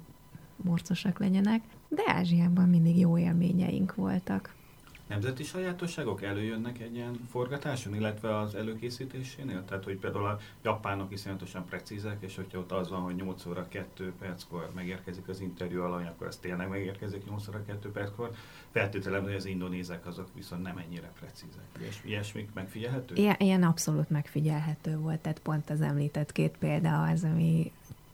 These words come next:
Speaker 1: ami előjött, hogy a japán forgatásunkkor minden percre pontosan be volt ütemezve, és ilyen kisebb pánik tört ki, <laughs> amikor voltak eltérések. Indonéziában meg, meg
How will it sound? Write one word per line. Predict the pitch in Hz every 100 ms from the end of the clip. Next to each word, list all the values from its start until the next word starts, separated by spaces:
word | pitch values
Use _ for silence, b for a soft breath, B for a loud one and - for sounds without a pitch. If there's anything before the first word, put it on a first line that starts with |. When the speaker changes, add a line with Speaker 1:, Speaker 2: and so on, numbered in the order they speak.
| - 160
Speaker 1:
ami | 160 160 160 160
előjött, | 160 175 180 190 202 196 -
hogy | 185 175 208
a | 170
japán | 175 196 185
forgatásunkkor | - 175 180 175 175 170 - 190 - 175 160 160 - - - -
minden | 156 - - 151
percre | 127 131 - -
pontosan | 117 143 - - 143
be | 160
volt | 156 - -
ütemezve, | 165 - 180 175 180 190 185 180
és | 175 175 -
ilyen | 151
kisebb | 160 160 - 185
pánik | - - 170 165
tört | - 147 -
ki, | 190 294
<laughs> | -
amikor | 151 - 151 139 - B B B B
voltak | - 139 - 123 -
eltérések. | 175 226 277 247 233 226 220 B B B B -
Indonéziában | 311 370 359 262 262 294 240 233 220 220
meg, | 220 202 220
meg | 220 208